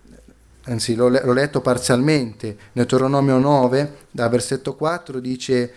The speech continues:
parlando appunto di, di questi popoli del paese di Canaan: "Quando il Signore il tuo Dio li avrà scacciati davanti a te, non dire nel tuo cuore: 'È per la mia giustizia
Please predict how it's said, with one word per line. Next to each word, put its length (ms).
parlando 480
appunto 380
di, 200
di 220
questi 340
popoli 580
del 120
paese 260
di 100
Canaan: 560
"Quando 300
il 60
Signore 440
il 100
tuo 140
Dio 180
li 80
avrà 220
scacciati 500
davanti 400
a 60
te, 280
non 180
dire 220
nel 180
tuo 140
cuore: 560
'È 140
per 160
la 160
mia 240
giustizia 880